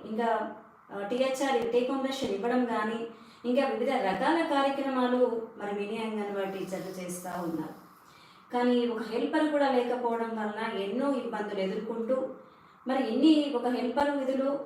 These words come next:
మరి ఒక టీచర్ విధులు రెండు నిర్వర్తిస్తున్నా, కేవలం హెల్పర్కి వచ్చేటటువంటి వేతనాన్నే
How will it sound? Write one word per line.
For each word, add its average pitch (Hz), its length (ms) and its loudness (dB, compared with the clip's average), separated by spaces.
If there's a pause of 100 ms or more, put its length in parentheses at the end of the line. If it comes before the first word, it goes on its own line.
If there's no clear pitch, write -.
(120)
మరి 226 120 -2
ఒక 220 160 -2
టీచర్ 277 480 0
విధులు 262 540 -2
రెండు 240 220 0
నిర్వర్తిస్తున్నా, 247 1040 -2 (720)
కేవలం 302 460 6
హెల్పర్కి 330 480 4
వచ్చేటటువంటి 269 600 2
వేతనాన్నే 226 920 2